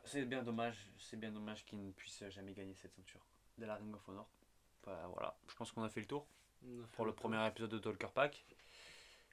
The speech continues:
Speaker 1: Et ben voilà, j'espère que ça vous aura, ça vous aura plu.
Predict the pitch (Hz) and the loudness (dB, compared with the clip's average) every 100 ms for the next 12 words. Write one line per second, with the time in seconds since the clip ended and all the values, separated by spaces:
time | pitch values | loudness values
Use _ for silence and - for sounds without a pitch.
0 | - 139 143 139 123 135 120 127 135 - | 4 10 12 12 10 8 10 12 12 12
1 | - - - - 135 - 135 127 135 131 | 2 -16 -6 2 4 6 4 2 4 10
2 | 127 - - 139 127 127 117 92 92 - | 10 8 0 0 0 0 4 4 4 2
3 | 190 | 2